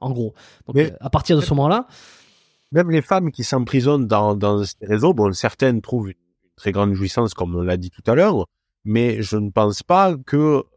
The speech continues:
Speaker 2: euh, celles qui utilisent ce type d'application machinalement, euh, trouvent un... Je refuse de croire que une... On va prendre une situation donnée. Imaginons,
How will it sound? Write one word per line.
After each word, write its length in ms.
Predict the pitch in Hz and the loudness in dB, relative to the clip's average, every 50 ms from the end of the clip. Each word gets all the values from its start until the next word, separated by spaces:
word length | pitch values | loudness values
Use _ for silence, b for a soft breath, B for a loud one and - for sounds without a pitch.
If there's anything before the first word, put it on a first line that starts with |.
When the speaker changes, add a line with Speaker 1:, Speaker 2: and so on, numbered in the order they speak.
| - | -8
Speaker 2:
euh, 340 | 101 101 98 95 95 95 95 | -6 -4 -4 -4 -4 -4 -4
celles 380 | 92 - - - 135 131 120 110 | -6 -2 0 2 2 2 2 -2
qui 140 | - 107 | -2 -4
utilisent 380 | 101 95 - - 123 127 123 113 | -4 -4 -4 -6 -4 -4 -4 -4
ce 120 | - - | -4 -6
type 260 | 92 - - - 113 110 | -6 -6 -6 -6 -4 0
d'application 600 | 104 107 98 - 107 - 113 107 - - 127 123 | 0 0 0 -2 -2 0 0 0 0 0 0 0
machinalement, 840 | 113 104 104 101 - - 107 107 104 107 110 123 143 170 190 190 - _ _ _ _ _ _ _ _ - | 2 0 -2 -2 -4 -4 -2 0 0 0 0 0 0 0 0 -2 -4 _ _ _ _ _ _ _ _ -4
euh, 100 | 107 107 | -4 -4
trouvent 380 | 107 - - 120 165 165 131 127 | -4 -4 -4 -4 -2 0 2 2
un... 220 | 120 117 113 110 - _ _ _ _ _ _ _ | 2 0 -2 -4 -8 _ _ _ _ _ _ _
Je 100 | - 113 | -4 -2
refuse 380 | 127 139 190 - - 214 185 151 | 0 2 0 0 0 -2 -2 0
de 100 | 151 170 | 0 0
croire 440 | 147 - - 151 143 127 107 90 80 - _ _ _ _ _ _ _ _ _ _ _ _ _ _ _ _ _ _ - | 0 0 0 2 2 2 2 0 -4 -8 _ _ _ _ _ _ _ _ _ _ _ _ _ _ _ _ _ _ -2
que 360 | - 165 156 147 131 123 - _ _ _ _ | 0 2 4 4 2 2 0 _ _ _ _
une... 280 | - 135 123 127 131 135 - _ _ _ _ _ _ _ | -6 -4 -4 -4 -4 -6 -8 _ _ _ _ _ _ _
On 80 | - 139 | -6 -2
va 120 | 139 156 | -2 -2
prendre 240 | 151 - 196 202 180 | 0 0 0 0 2
une 100 | 147 131 | 0 -2
situation 480 | 117 - 139 113 - 135 123 - 151 151 | -4 -6 -6 -2 -2 -2 0 0 -2 -2
donnée. 300 | 139 131 117 107 98 - _ _ _ _ _ _ _ _ _ _ _ _ _ _ _ _ _ _ _ _ _ _ _ _ _ _ - | 0 0 -2 -2 -4 -6 _ _ _ _ _ _ _ _ _ _ _ _ _ _ _ _ _ _ _ _ _ _ _ _ _ _ -4
Imaginons, 640 | 135 151 180 185 165 143 143 127 113 104 98 90 | -2 0 0 0 0 0 0 0 0 0 -2 -2